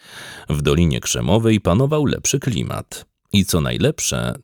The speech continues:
techmaniacy nie byli jeszcze znienawidzeni przez dziewięćdziesiąt dziewięć procent społeczeństwa,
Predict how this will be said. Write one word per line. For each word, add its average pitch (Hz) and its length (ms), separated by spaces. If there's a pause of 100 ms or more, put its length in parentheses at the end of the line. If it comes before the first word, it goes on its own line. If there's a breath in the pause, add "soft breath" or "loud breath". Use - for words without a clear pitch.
techmaniacy 98 1000
nie 127 180
byli 92 380
jeszcze - 540
znienawidzeni 82 800
przez 71 260
dziewięćdziesiąt 80 720
dziewięć 147 360
procent 110 420
społeczeństwa, 80 920